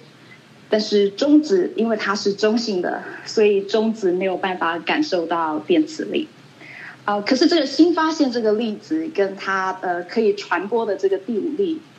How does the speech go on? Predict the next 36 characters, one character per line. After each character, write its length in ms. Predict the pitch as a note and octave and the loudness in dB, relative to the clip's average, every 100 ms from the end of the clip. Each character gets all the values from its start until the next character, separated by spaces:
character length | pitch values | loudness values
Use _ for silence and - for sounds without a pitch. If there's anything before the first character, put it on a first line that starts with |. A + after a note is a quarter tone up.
| - - - - | -20 -20 -20 -8
呃， 580 | F3+ E3+ E3+ E3 D#3+ D#3+ - - - | -6 -4 -4 -6 -6 -8 -18 -10 -2
这， 220 | C4+ A3 | 0 0
这 200 | - D4 | 2 2
第 180 | D4 E4 | 4 4
五 140 | G#3 | 4
粒 220 | A#3 A#3 | 2 0
只 180 | - G#3 | 0 2
有 220 | G#3 F#3+ - | 4 2 -2
中 240 | C4+ D4+ | 4 6
子 140 | D4+ F#3 | 6 4
跟 220 | G#3 A3 | 2 0
电 220 | A#3 F#3+ | 2 0
子 180 | F3+ D#3+ | 0 -4
可 180 | - F3+ | -4 -2
以 80 | E3+ | -2
感 240 | E3 C#3+ | 0 4
应 100 | D#3 | 4
到， 280 | - D3+ - - - - - - | 2 -4 -8 -14 -20 -20 -20 0
可 120 | G3+ | 2
是 200 | A#3+ G#3+ | 4 0
质 260 | - G#3+ | 2 0
子 140 | G#3+ F#3 | 4 2
没 120 | E3+ | 2
有 100 | E3 | 0
办 160 | E3+ D#3+ | -2 -2
法 140 | D#3 - | -4 -4
感 180 | D3 D#3 | 0 2
应 100 | D#3 | 2
到 140 | D3+ | 0
这 140 | - | -2
个， 400 | - - - - - | -2 -2 -4 -6 -4
这 200 | E3+ D#3+ | 0 0
个 180 | - - | 0 0
第 180 | - | 4
五 140 | D#4 - | 4 4
粒。 200 | - D4+ | 4 2